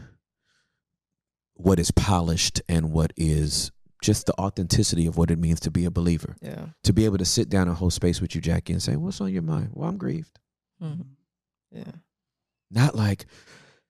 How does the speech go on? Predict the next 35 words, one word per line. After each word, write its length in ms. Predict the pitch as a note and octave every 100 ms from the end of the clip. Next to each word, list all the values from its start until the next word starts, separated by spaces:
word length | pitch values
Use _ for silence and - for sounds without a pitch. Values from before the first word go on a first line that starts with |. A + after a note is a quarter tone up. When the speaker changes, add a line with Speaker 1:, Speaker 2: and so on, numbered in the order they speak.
| -
Speaker 1:
"So 260 | - C4+ B3
in 80 | G3
your 100 | F#3
latest 440 | C4+ E4 G3+ G#2+
book." 340 | G3 F3+ - -
Speaker 2:
Uh, 480 | - D#3 C#3 C#3 C3+ - - _ _ _ _ _ _ _ _
yeah. 100 | - - - - - _ _ _ _ -
<laughs> 540 | B2 - G3 - G3+ F3 F4 F#3+ - - - - _ -
Speaker 1:
In 100 | D#3
the 80 | F3
latest 320 | B3+ C4 -
book, 160 | F#3+ -
Holier 340 | D3+ F3 E3
Than 180 | C#3 A#2
Thou, 280 | D3+ D#3 G2+
Jackie, 420 | - F#3 - -
in 100 | -
chapter 420 | - G#3+ - -
twelve. 480 | - F#2+ E3 G#3+ A2+
Oh 100 | D#3
my 180 | - C3+ D3 -
Speaker 2:
Mm-hmm. 140 | - A2
Speaker 1:
God. 320 | G#3 - - D#3+
Speaker 2:
Mm-hmm. 320 | D3 D3+ C#3+ - _ _ _
Speaker 1:
What 120 | -
were 60 | B3
you? 120 | - _ _ -
I 120 | D3
underlined 500 | - A#3+ A#2 E2 -
it. 80 | F2
What 300 | - - C5+
were 100 | -
you 240 | G#2 D#3 -
thinking 460 | - E2 - - _ _ _
when 100 | _